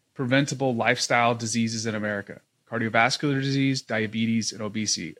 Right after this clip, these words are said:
A four point one trillion dollar spend in our economy right now, sucking out. These things are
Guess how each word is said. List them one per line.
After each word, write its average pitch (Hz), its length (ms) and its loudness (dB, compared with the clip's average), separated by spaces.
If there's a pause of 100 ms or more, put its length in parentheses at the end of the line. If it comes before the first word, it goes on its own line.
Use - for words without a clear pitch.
(120)
A 120 100 -6
four 143 340 -2
point 147 300 0
one 127 240 0
trillion 131 560 0
dollar 110 260 2
spend 98 500 -8 (240)
in 107 80 -14
our 104 120 -4
economy 95 380 -8
right 87 180 -8
now, 78 200 -14 (160)
sucking 120 480 -2
out. 87 240 -6 (920)
These 165 360 4
things 175 360 6
are 123 460 6